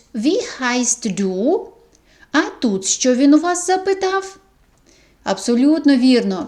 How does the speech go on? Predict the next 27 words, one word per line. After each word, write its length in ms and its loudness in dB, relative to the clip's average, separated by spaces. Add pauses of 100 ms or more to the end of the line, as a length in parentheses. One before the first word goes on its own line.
Він 340 4
у 80 -2
вас 260 -2
запитав, 680 -2
як 420 -2
тебе 520 0
звуть. 540 -4 (240)
І 120 0
ви 180 0
також 680 -2
вже 320 -2
зможете 560 0
йому 300 -2
двома 440 -2
варіантами 680 0
сказати, 560 -4
як 260 -4
вас 260 -2
звуть. 440 -2 (280)
Сказав 400 -2
фразу 680 -2 (320)
"Ich 280 0 (280)
heiße", 680 0 (720)
далі 380 2
додавши 500 -2
своє 360 -2
ім'я, 760 -2